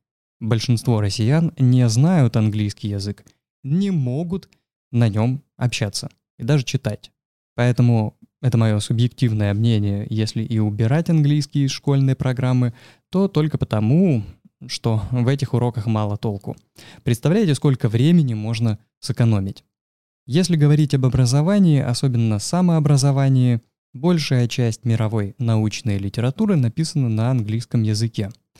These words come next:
Изучая языки программирования, я пользуюсь только англоязычными источниками. В русскоязычных информации очень мало. И чтобы узнать, как обработать запись подкаста, например, тоже приходится читать статьи и смотреть видео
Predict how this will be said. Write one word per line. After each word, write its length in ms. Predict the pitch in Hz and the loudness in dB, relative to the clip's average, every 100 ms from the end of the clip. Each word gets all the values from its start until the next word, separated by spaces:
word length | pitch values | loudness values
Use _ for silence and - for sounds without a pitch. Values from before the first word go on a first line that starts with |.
| - - _ | -20 -20 _
Изучая 540 | 123 127 - 143 127 113 | 0 0 2 0 2 2
языки 360 | 113 113 - | 0 -2 -4
программирования, 1000 | - 117 120 143 214 180 127 117 107 101 - _ _ _ - | -2 -2 2 2 2 2 2 2 0 -2 -8 _ _ _ -4
я 280 | 117 160 | 0 0
пользуюсь 600 | 170 147 147 131 135 123 - | 2 2 2 2 2 0 -4
только 420 | - 147 131 127 117 | 0 0 2 0 0
англоязычными 960 | 110 110 107 107 123 127 123 110 107 | 0 0 0 -2 -4 -4 -2 0 0
источниками. 760 | 104 - 110 - 107 107 104 - _ _ - | -2 -2 -2 -2 -4 -4 -8 -10 _ _ -4
В 100 | 131 | -2
русскоязычных 800 | 185 - 123 117 170 - 127 - | 0 0 2 2 0 -2 -4 -2
информации 640 | 104 101 117 139 - 107 | -4 -4 -4 -4 -2 -4
очень 360 | 110 117 - 110 | -2 -4 -2 -2
мало. 400 | 101 98 95 76 _ _ _ _ _ _ _ | -2 -4 -8 -12 _ _ _ _ _ _ _
И 60 | 123 | -6
чтобы 340 | 113 131 123 - | 0 2 0 0
узнать, 460 | 131 123 123 107 | 0 2 2 0
как 240 | - 117 113 | -4 -4 -4
обработать 520 | 110 113 120 117 107 | -4 -2 -4 -6 -6
запись 320 | 110 107 107 | -6 -6 -10
подкаста, 580 | - 104 - 214 214 139 | -10 -10 -6 -4 -2 0
например, 480 | 117 113 110 101 - _ _ _ | 0 0 -2 -2 -8 _ _ _
тоже 260 | 196 214 180 | -2 0 0
приходится 520 | 123 - 165 143 127 | -2 0 -2 0 -2
читать 340 | 123 135 139 | -2 -2 -4
статьи 500 | - 113 117 139 170 | -4 -6 -2 0 0
и 80 | 127 | -2
смотреть 480 | - 110 - 135 120 | -4 -4 -4 -6 -2
видео 400 | 120 123 123 | -2 0 0